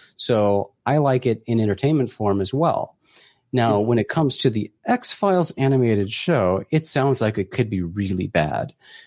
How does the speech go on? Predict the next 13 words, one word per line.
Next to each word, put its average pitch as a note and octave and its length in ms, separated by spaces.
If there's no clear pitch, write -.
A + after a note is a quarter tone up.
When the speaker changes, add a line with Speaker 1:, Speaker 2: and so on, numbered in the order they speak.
Speaker 1:
because G2 720
this D3+ 320
is, A2+ 560
the B2+ 60
way C3+ 100
they A#2 140
build A#2 300
it G#2 240
is G2+ 520
these A#2+ 200
are, A2 140
like, F#2+ 340
flunky A2 840